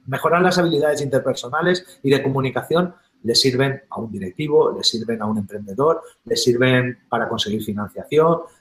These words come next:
te sirven para sentarte con el director de tu banco para pedir un préstamo, te sirven para sentarte con tu mujer o con tus hijos y negociar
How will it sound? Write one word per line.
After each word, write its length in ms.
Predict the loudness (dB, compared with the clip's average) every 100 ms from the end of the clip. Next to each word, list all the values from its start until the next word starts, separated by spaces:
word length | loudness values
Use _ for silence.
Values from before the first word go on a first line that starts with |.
| _
te 100 | 0
sirven 320 | 2 4 2
para 160 | 2 2
sentarte 440 | 0 0 -2 0
con 200 | -2 0
el 100 | 0
director 380 | 0 0 2 2
de 80 | 2
tu 120 | 2
banco 240 | -2 -2 -2
para 160 | -2
pedir 240 | -2 -2 -2
un 120 | -2
préstamo, 600 | -2 0 2 4 2 0 -14 _
te 140 | -2 0
sirven 320 | 2 2 4
para 160 | 2
sentarte 400 | 0 -2 -2 -2
con 140 | -2 -2
tu 100 | -6
mujer 320 | -4 0 2
o 60 | 0
con 120 | -4
tus 200 | -2 -2
hijos 260 | 0 -2
y 60 | -2
negociar 560 | -6 -10 -4 -4 -4